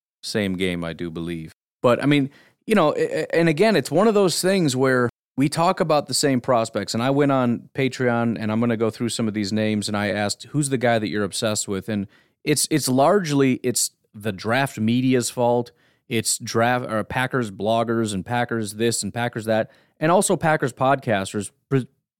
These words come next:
particularly this one, that have not done a good enough job of talking about other prospects.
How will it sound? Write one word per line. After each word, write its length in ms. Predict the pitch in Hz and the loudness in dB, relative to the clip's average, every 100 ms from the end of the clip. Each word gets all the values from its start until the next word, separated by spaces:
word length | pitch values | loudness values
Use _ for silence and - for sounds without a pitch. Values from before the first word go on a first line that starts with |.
| _ - | _ -4
particularly 600 | 135 185 180 151 127 113 | 0 2 4 4 4 4
this 320 | 117 147 - | 2 2 0
one, 260 | 87 80 98 _ - | -2 -2 -8 _ 0
that 100 | 143 | 2
have 100 | 135 | 4
not 220 | 156 156 | 4 4
done 140 | 156 | 2
a 60 | 139 | 4
good 120 | 135 | 4
enough 220 | 131 113 | 4 2
job 260 | 117 117 110 | 2 2 2
of 80 | 104 | -2
talking 340 | 127 123 - | -2 0 0
about 280 | 113 113 - | 0 0 -2
other 320 | - 123 120 113 | 0 2 2 2
prospects. 600 | 120 104 101 - - | 2 2 0 -6 -8